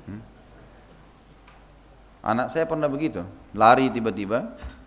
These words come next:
takut. Kenapa nak takut? Takut kecoa. Saya panggil, "Nak, yang lebih besar kamu atau kecoa?" "Saya."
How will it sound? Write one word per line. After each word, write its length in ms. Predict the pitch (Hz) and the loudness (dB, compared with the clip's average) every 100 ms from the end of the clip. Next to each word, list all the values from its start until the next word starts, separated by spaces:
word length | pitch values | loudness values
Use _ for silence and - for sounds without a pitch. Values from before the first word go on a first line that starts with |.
| - - - - - - - - | -20 -20 -20 -20 -20 -20 -20 0
takut. 320 | 143 - 110 | 0 0 -4
Kenapa 400 | - 165 202 123 | -4 -2 2 2
nak 160 | 117 - | 2 0
takut? 320 | 104 95 95 - - - - - | -4 -4 -8 -10 -20 -20 -20 -8
Takut 320 | 113 127 160 | -6 -4 -6
kecoa. 400 | 165 - 160 98 - - - - - - - - - - - - - - - | -6 -4 0 0 -2 -16 -20 -20 -20 -20 -20 -20 -20 -20 -20 -20 -20 -18 -10
Saya 160 | 147 | -2
panggil, 320 | 165 151 113 | 0 0 0
"Nak, 320 | 123 151 - 110 | 0 -2 -4 -2
yang 240 | 120 120 | 0 0
lebih 240 | 120 127 | 0 -2
besar 240 | 131 180 180 | -2 -4 -4
kamu 320 | 175 185 214 | -6 -6 -4
atau 80 | 190 | -4
kecoa?" 400 | 160 123 90 - - - - - - - - - - - - - - - - | -4 -2 -2 -4 -12 -20 -20 -20 -20 -20 -20 -20 -20 -20 -20 -20 -20 -20 0
"Saya." 480 | - 170 110 80 | 6 6 6 0